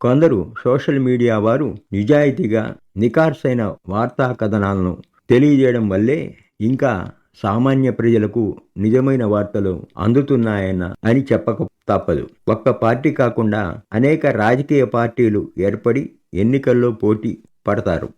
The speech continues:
ప్రజల పాలనలో పాల్గొనడం, ప్రజాస్వామ్యం కేవలం ఓటు వేసే హక్కుకే పరిమితం కాదు. ప్రజలు సమావేశాలు, నిరసనలు, పిటిషన్ల ద్వారా తమ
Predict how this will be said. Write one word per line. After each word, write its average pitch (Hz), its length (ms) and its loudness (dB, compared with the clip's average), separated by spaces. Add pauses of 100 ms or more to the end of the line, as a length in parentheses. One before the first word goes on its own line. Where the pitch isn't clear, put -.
(100)
ప్రజల 156 320 4
పాలనలో 127 640 0 (240)
పాల్గొనడం, 113 640 0 (280)
ప్రజాస్వామ్యం 117 800 0 (340)
కేవలం 123 500 0 (220)
ఓటు 151 320 4
వేసే 139 380 2
హక్కుకే 120 560 -4 (340)
పరిమితం 120 440 2
కాదు. 85 380 -4 (200)
ప్రజలు 135 500 2 (180)
సమావేశాలు, 120 840 0 (240)
నిరసనలు, 127 600 2 (160)
పిటిషన్ల 139 480 0
ద్వారా 104 480 0 (200)
తమ 110 160 2